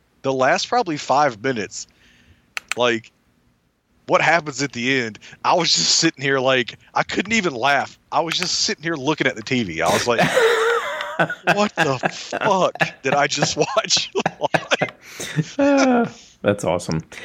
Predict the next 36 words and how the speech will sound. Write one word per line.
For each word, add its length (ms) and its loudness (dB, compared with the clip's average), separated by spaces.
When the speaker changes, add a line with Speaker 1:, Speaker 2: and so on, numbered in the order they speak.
Speaker 2:
Yeah, 280 2
some 240 0
of 80 2
those 200 2
movies, 240 2
I, 220 4
I, 120 2
one 260 2
of 60 2
those 180 2
ones 200 2
on 100 2
my 140 4
list, 360 0
uh, 760 0
this 400 -4
week, 260 -6
uh, 280 0
is 200 0
exactly 480 -4
like 260 -4
that. 300 -4
So, 400 -6
but 200 -4
that's 260 -6
the 120 -4
last 320 0
one, 200 -8
so 240 -8
we'll 120 -8
get 200 -6
to 100 -4
that 220 -2
at 100 -6
the 160 -2
end. 220 -2